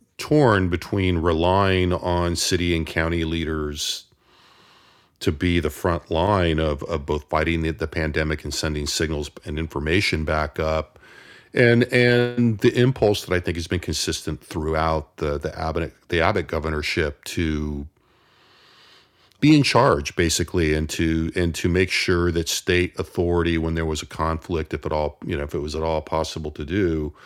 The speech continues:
trumped local authority. Um, and there's, you know, history of them in the last few years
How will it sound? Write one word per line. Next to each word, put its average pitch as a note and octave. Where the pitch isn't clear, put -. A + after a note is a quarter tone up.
trumped F#2+
local E2+
authority. D2+
Um, D2
and D#2
there's, D2+
you -
know, D2+
history E2
of D2
them D#2
in D#2
the D2+
last D2+
few D#2+
years D#2